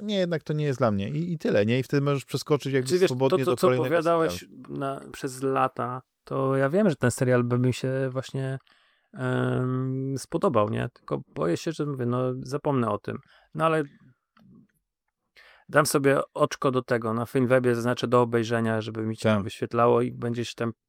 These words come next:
Speaker 2: ca-, cały czas świeciło, to, to może gdzieś to, to, to się za-, zapali w pewnym
Speaker 1: Tak.
Speaker 2: momencie. Na
Speaker 1: Ja
Speaker 2: przykład
Speaker 1: sobie
Speaker 2: zmęczę
Speaker 1: czasami
Speaker 2: się
Speaker 1: tłumaczę, że
Speaker 2: już
Speaker 1: czekam aż...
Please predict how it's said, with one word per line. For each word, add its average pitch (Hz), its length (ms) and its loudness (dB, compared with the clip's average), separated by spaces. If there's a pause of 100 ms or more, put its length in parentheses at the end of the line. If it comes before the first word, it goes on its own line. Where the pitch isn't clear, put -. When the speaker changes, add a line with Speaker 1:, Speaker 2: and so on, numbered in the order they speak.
(100)
Speaker 2:
ca-, 113 240 -6
cały 120 200 -2
czas - 200 -4
świeciło, 127 480 -4
to, 117 220 -2 (360)
to 135 100 -6
może 120 220 0
gdzieś 117 140 -8
to, 120 180 -4
to, - 140 -14 (120)
to 123 100 -4
się - 120 -8
za-, 127 180 -6 (260)
zapali 123 400 4
w - 60 -14
pewnym 117 280 -4
Speaker 1:
Tak. 117 80 0
Speaker 2:
momencie. 110 320 -4
Na - 880 -18
Speaker 1:
Ja - 20 -2
Speaker 2:
przykład 123 220 0
Speaker 1:
sobie 135 80 4
Speaker 2:
zmęczę 135 160 6
Speaker 1:
czasami 131 180 2
Speaker 2:
się - 40 -4
Speaker 1:
tłumaczę, 131 300 0
że 123 100 0
Speaker 2:
już 117 100 -2
Speaker 1:
czekam 123 300 0
aż... 120 180 -2